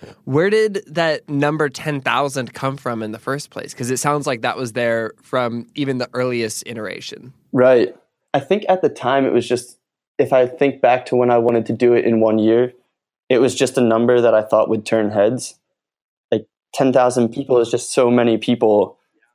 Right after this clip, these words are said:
Speaker 2: And I think I figured with meeting that many people, somewhere along the way, the project had to, it had to work because someone would have an idea of how to monetize it or just how to continue it.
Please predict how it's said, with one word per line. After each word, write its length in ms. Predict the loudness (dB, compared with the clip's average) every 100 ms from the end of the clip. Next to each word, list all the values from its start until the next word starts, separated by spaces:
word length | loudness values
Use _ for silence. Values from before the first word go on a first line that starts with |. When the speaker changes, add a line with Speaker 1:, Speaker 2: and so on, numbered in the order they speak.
| _ -2
Speaker 2:
And 320 | -2 -4 -4
I 120 | -4
think 180 | -2 0
I 100 | 0
figured 480 | 0 0 4 2 2
with 280 | 2 0 2
meeting 420 | 2 4 2 4
that 340 | 4 2 -2 -2
many 320 | 2 2 0
people, 640 | -2 -2 2 2 2 -2 _ _ _ _
somewhere 640 | -4 0 4 4 6 4 4
along 320 | 2 4 2 2
the 80 |
way, 240 | 2 4 4
the 100 | 0
project 460 | 0 0 2 -2
had 260 | 0 0 0
to, 460 | -2 0 2 -2 -6 _ _ _ _ _ _
it 140 | 0 2
had 260 | 2 0
to 100 | 0
work 280 | 2 2 0
because 300 | -4 -4 -4
someone 300 | -2 -2 -2
would 100 | 0
have 160 | 0 0
an 80 | -2
idea 400 | 0 2 4 4
of 200 | 2 0
how 120 | -2
to 60 | 0
monetize 520 | 0 0 0 0 2
it 180 | 2 2
or 120 | -2
just 200 | -2 -6
how 140 | -2 -2
to 80 |
continue 460 | -2 -4 0 2 2
it. 240 | 0 -2